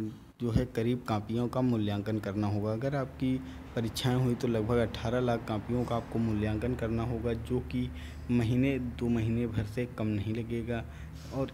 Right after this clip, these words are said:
इसलिए आप ये मान लीजिए कि फर्स्ट ईयर, सेकेंड ईयर के सभी छात्र जो है, वो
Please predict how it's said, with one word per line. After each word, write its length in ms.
इसलिए 400
आप 280
ये 100
मान 220
लीजिए 320
कि 180
फर्स्ट 340
ईयर, 140
सेकेंड 340
ईयर 220
के 100
सभी 420
छात्र 320
जो 180
है, 100
वो 240